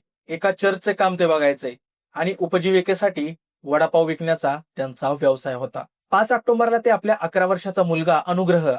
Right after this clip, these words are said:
आणि तसाच एक छोटा मुलगा आणि पत्नीला घेऊन वैरागला आले होते. आपले काम आटपून ते पुन्हा धामणगावकडे दुचाकीवरून परत निघाले होते. वैराग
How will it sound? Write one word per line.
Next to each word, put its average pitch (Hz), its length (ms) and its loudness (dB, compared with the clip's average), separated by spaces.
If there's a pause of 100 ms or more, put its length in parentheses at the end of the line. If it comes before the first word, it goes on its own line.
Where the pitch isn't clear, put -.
आणि 160 320 -4
तसाच 180 260 -4
एक 180 140 0
छोटा 175 260 0
मुलगा 160 300 0
आणि 160 280 -4
पत्नीला 175 440 -2
घेऊन 160 300 -4 (380)
वैरागला 143 420 0
आले 135 160 0
होते. 123 240 -2 (560)
आपले 196 280 -4
काम 196 300 -4
आटपून 160 500 -4
ते 196 140 -2
पुन्हा 220 280 0
धामणगावकडे 202 720 0
दुचाकीवरून 185 800 -2 (380)
परत 170 220 4
निघाले 151 320 0
होते. 143 280 -8 (880)
वैराग 180 340 2